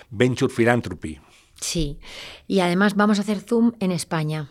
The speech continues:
Speaker 2: que
Speaker 1: Muy
Speaker 2: yo
Speaker 1: bien.
Speaker 2: creo que hacemos muchas cosas muy bien. Eh, venture philanthropy es como esto de, de la inversión de impacto como inversión. Cuando empezaba era una cosa muy arriesgada, que los inversores tenían muy poco atractivo.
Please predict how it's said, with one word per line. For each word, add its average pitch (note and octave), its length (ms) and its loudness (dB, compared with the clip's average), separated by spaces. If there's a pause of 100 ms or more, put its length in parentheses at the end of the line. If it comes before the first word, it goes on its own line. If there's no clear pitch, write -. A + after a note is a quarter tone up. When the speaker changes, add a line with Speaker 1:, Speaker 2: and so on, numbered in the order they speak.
(120)
Speaker 2:
que - 20 -16
Speaker 1:
Muy - 80 0
Speaker 2:
yo - 20 6
Speaker 1:
bien. G3 100 6
Speaker 2:
creo G3 140 4
que G3+ 60 4
hacemos G3 200 2
muchas F#3 220 -2
cosas G3+ 180 2
muy E3+ 100 4
bien. D3 220 -2 (580)
Eh, F3+ 520 6
venture B3 260 6
philanthropy C4+ 640 2
es C#4 320 2 (160)
como G3+ 300 4
esto B3 260 2
de, B3+ 480 2
de A3 120 0
la A3+ 60 2
inversión G#3+ 380 0
de G#3+ 40 4
impacto G#3+ 380 -2
como E3+ 220 -4
inversión. E3+ 640 -4 (760)
Cuando F#3 180 2
empezaba G3 340 2
era F#3+ 120 0
una F3+ 120 -2
cosa F#3+ 180 -4
muy F#3 120 -2
arriesgada, F3+ 420 -2
que E3+ 80 -6
los D#3+ 160 -6
inversores E3+ 400 -4
tenían F3+ 320 0
muy E3 320 2
poco F3 240 -4
atractivo. F#3 800 2